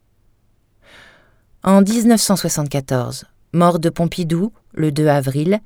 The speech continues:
élection du président Valéry Giscard d'Estaing, le dix-neuf mai. Le dix mai dix-neuf cent quatre-vingt-un, François Mitterrand, président de la République.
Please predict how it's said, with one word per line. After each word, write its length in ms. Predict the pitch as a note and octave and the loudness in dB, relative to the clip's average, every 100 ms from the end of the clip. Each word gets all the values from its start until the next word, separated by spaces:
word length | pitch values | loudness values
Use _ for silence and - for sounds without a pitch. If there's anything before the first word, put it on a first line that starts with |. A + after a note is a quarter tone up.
| _ _ _ - | _ _ _ 6
élection 540 | G3 F3 - - A3+ | 6 6 0 2 4
du 120 | F#3 | 2
président 540 | - E3+ D#3 D#3+ F#3+ E3+ | -2 -4 -4 2 2 4
Valéry 440 | F3 F#3+ E3 F3 | 4 4 2 0
Giscard 340 | D#3+ - F3+ | -2 -4 -4
d'Estaing, 480 | D3+ C#3+ - D3+ E3 - _ _ _ | -2 -4 -4 -4 -4 -6 _ _ _
le 220 | D#3+ D3 | -2 -2
dix-neuf 480 | D#3 F#3+ F#3 E3+ - | -2 -2 -2 -4 -6
mai. 220 | C3+ - _ _ _ _ _ _ _ _ _ _ _ - - - | -8 -10 _ _ _ _ _ _ _ _ _ _ _ -20 -20 -4
Le 200 | F#3 F#3+ | 4 6
dix 200 | F3+ A#3 | 6 4
mai 180 | A#3 A#3 | 6 4
dix-neuf 380 | F#3+ G#3+ G#3 G3+ | 2 0 2 2
cent 180 | - A3 | 2 0
quatre-vingt-un, 760 | G#3+ - F#3 E3+ - F#3 G#3+ - _ _ _ - | -2 -2 -2 -2 -2 -2 -2 -4 _ _ _ -12
François 500 | - A3+ - G3+ F3 | 0 2 2 2 2
Mitterrand, 580 | F#3 F#3 D#3+ D3 D#3+ - _ - | 2 0 0 -2 -4 -8 _ -8
président 600 | - G#3 F#3 E3+ F3 G3 | 2 2 2 2 2 4
de 80 | G#3+ | 4
la 100 | G3 | 4
République. 680 | F#3 F3 C#3+ B2 - - | 2 -2 -4 -6 -8 -20